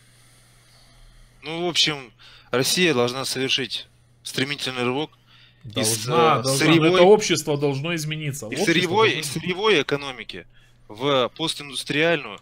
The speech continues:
Speaker 1: инновационную экономику. Если этого не будет, нефть и газ, к сожалению, они не безграничны.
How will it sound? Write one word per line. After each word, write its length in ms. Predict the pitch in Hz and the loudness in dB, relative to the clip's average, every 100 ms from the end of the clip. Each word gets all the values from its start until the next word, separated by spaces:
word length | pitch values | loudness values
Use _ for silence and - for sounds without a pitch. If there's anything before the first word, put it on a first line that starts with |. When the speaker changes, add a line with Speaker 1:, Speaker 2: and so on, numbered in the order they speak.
| - | -18
Speaker 1:
инновационную 760 | - 135 135 - 151 143 120 104 | -12 -8 -6 -6 -6 -8 -12 -12
экономику. 480 | 107 101 90 _ _ _ - - | -14 -14 -18 _ _ _ -20 -2
Если 340 | 131 175 - 170 | 2 2 4 2
этого 280 | 160 151 | 2 0
не 120 | 156 151 | -2 -6
будет, 380 | 170 175 113 - _ _ _ _ _ _ _ _ _ _ _ _ _ _ _ _ | -6 -4 -6 -10 _ _ _ _ _ _ _ _ _ _ _ _ _ _ _ _
нефть 520 | 131 156 180 - - - | -8 -2 0 -2 -10 -8
и 80 | 123 | -2
газ, 320 | 143 143 - | 2 2 0
к 60 | - | -6
сожалению, 460 | - 123 139 135 | -6 -4 -6 -8
они 120 | 123 | -12
не 140 | 123 120 | -16 -16
безграничны. 600 | 107 104 104 98 - | -16 -14 -16 -14 -16